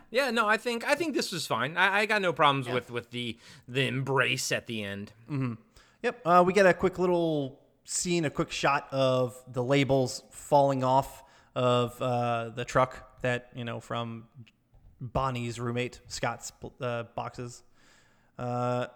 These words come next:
Speaker 2: doesn't really, I mean, we'll, we'll hear something later, but it's not, nothing, anything specific, uh, or important. Uh, Jerry gets to the Super Bowl,
Speaker 1: Hmm.
Speaker 2: and he's sitting next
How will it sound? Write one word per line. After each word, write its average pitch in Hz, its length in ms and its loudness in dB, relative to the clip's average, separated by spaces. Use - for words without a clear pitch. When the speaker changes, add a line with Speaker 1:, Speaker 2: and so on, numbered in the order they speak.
Speaker 2:
doesn't 190 220 2
really, 151 160 2
I 139 40 4
mean, 123 280 -2
we'll, 139 160 -2
we'll 175 160 4
hear 151 160 4
something 120 320 -4
later, 120 200 -6
but 117 120 -8
it's - 120 -12
not, 120 200 -10
nothing, 123 200 -4
anything 113 280 -12
specific, 117 480 -12
uh, 131 200 2
or 127 200 4
important. 120 420 -4
Uh, 127 120 2
Jerry 156 640 2
gets - 300 0
to 185 60 -6
the 185 120 -6
Super 190 300 -2
Bowl, 196 440 2
Speaker 1:
Hmm. 165 160 -4
Speaker 2:
and 139 180 -2
he's 135 180 -2
sitting 208 400 -2
next 226 360 -6